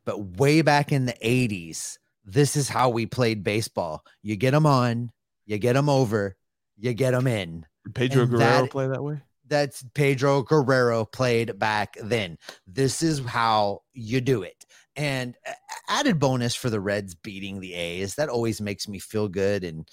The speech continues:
Speaker 2: Yeah.
Speaker 1: feels nostalgic and makes me think of, you know,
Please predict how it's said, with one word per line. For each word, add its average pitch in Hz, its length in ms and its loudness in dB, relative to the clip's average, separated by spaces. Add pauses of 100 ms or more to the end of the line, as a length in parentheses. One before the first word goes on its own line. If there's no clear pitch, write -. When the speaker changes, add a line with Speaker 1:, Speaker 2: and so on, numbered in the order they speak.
(140)
Speaker 2:
Yeah. - 60 -20 (200)
Speaker 1:
feels 123 220 0
nostalgic 110 840 -2
and 85 160 -8
makes 107 240 -6
me 107 100 -6
think 101 280 -6
of, 87 300 -8 (340)
you 123 120 -6
know, 85 180 -8